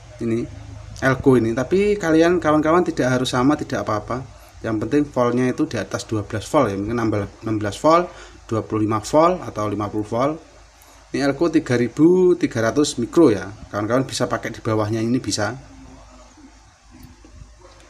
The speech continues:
Ya, oke, kita pasang ini. Ini yang plus, yang plus adalah yang polos ini. Yang coklat aja ini, yang ada tulis-tulisannya ini.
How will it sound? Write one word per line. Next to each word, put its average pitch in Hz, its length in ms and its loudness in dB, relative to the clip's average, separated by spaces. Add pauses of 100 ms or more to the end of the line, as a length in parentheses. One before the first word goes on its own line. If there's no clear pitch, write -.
(200)
Ya, 104 240 -4 (720)
oke, 151 400 -4
kita 143 240 -2
pasang 135 320 2
ini. 131 160 0 (600)
Ini 202 420 0
yang 165 240 6
plus, 139 480 -2 (160)
yang 117 240 -4
plus 143 240 -4
adalah 113 160 -4
yang 117 160 -2
polos 104 400 -4
ini. 95 160 -10 (880)
Yang 101 280 -6
coklat 107 280 -6
aja 107 240 -4
ini, 101 320 -4
yang 101 80 -8
ada 98 160 -10
tulis-tulisannya 98 640 -8
ini. 95 320 -8